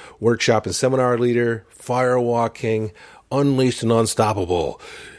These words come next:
mind training. But I have to be perfectly honest with you. I didn't begin to be a coach. I began this journey to maximize my own potential, to live a life of my design, one that was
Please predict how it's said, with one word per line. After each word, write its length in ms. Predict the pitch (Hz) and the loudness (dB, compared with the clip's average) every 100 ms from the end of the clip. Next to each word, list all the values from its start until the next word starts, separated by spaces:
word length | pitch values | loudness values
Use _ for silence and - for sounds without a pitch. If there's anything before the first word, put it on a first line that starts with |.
| - _ - | -20 _ -12
mind 500 | 101 117 127 131 123 | -2 2 4 4 2
training. 440 | - 98 87 - - - - - _ _ _ _ | 0 -2 -4 -8 -18 -20 -20 -20 _ _ _ _
But 120 | 147 147 | 0 2
I 60 | |
have 200 | 175 196 | 4 2
to 80 | 160 | 2
be 120 | 151 | 0
perfectly 520 | - 156 147 - 131 | 2 0 0 2 2
honest 400 | 131 147 165 147 | 4 4 2 2
with 220 | 113 107 101 | 0 0 0
you. 260 | 69 58 - - - - | -2 -4 -12 -20 -20 -2
I 200 | 143 135 | 0 2
didn't 400 | 165 165 143 120 | 2 2 0 0
begin 720 | 120 101 135 127 104 101 - - _ _ - | 0 2 4 4 2 -2 -8 -16 _ _ -8
to 100 | 107 | 0
be 140 | 110 | 2
a 40 | 104 | 2
coach. 580 | 143 147 104 - - - _ _ _ _ - | 2 4 2 -2 -12 -16 _ _ _ _ -4
I 120 | 127 | -2
began 420 | 117 110 123 165 | 0 2 2 4
this 220 | 147 110 | 2 0
journey 580 | - 120 143 143 101 85 - - - _ _ | -2 0 2 2 0 -4 -12 -20 -20 _ _
to 120 | - 117 | -2 2
maximize 840 | 117 127 - 123 113 117 110 107 | 2 2 0 0 2 2 0 -4
my 220 | 110 110 | -2 0
own 240 | 113 117 117 | 2 2 2
potential, 680 | 117 - 104 - 92 67 - - - - | 0 0 -2 -2 -6 -6 -12 -20 -20 -6
to 120 | 123 | 0
live 160 | 151 180 | 2 2
a 40 | |
life 300 | 147 139 139 | 2 2 2
of 160 | 113 101 | -2 0
my 320 | 110 120 135 | 0 2 2
design, 580 | 120 101 101 76 65 - - - - - | 2 2 0 -4 -8 -14 -20 -20 -20 -4
one 260 | 110 123 120 | 2 2 4
that 240 | 110 - | 2 0
was 240 | 110 98 | -2 -2